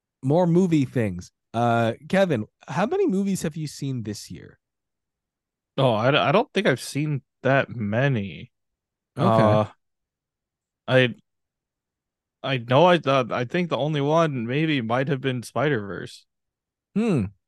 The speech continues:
Speaker 1: Okay.
Speaker 2: Unless I, I may have seen other ones, but, like, I, I genuinely don't remember.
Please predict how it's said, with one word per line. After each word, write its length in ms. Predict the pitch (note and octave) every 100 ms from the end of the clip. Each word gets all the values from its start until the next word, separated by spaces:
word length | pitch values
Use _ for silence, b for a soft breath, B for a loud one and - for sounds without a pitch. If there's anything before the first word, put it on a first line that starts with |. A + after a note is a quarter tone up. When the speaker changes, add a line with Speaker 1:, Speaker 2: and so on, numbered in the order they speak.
| _ _ _ _ _ _ -
Speaker 1:
Okay. 380 | G3 E3 C3+ E3 _ _ _ -
Speaker 2:
Unless 360 | C3+ C#3 E3 C3+
I, 180 | B2+ A2+ _ -
I 140 | B2+
may 140 | B2+
have 220 | F3+ B2+ - -
seen 240 | - D3
other 200 | B2+ D#3
ones, 320 | E3+ G3 A#3+ E3+
but, 200 | G2+ A2
like, 180 | G2+
I, 320 | G2+ A2+ D#2+ A2+
I 100 | F#2+ _
genuinely 540 | - C3+ D#3 D#3 D3 A2+
don't 300 | - A#2 G#2+
remember. 540 | G#2+ G#2 G2+ F#2+ G2+